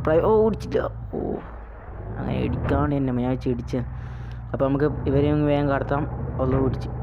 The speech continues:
ചെറുങ്ങനെ സൈഡ് കെട്ടിയിട്ടുണ്ട്, അതൊന്നും കാര്യമാക്കണ്ട. അപ്പോൾ നമുക്ക് ആ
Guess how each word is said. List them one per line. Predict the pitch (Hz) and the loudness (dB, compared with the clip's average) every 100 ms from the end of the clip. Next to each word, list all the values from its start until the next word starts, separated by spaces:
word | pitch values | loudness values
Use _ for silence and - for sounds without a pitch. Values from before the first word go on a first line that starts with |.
| - - - | -6 -6 -2
ചെറുങ്ങനെ | 120 123 131 143 151 | 0 2 2 2 2
സൈഡ് | 127 120 | 2 2
കെട്ടിയിട്ടുണ്ട്, | 113 113 113 117 131 - - - - | 2 0 0 -2 -2 -4 -6 -6 -4
അതൊന്നും | 123 123 123 | 0 2 4
കാര്യമാക്കണ്ട. | 123 123 127 139 - - - - - - - - | 4 4 2 0 -2 -6 -6 -6 -6 -6 -4 2
അപ്പോൾ | 156 | 6
നമുക്ക് | 147 143 | 6 8
ആ | 147 | 8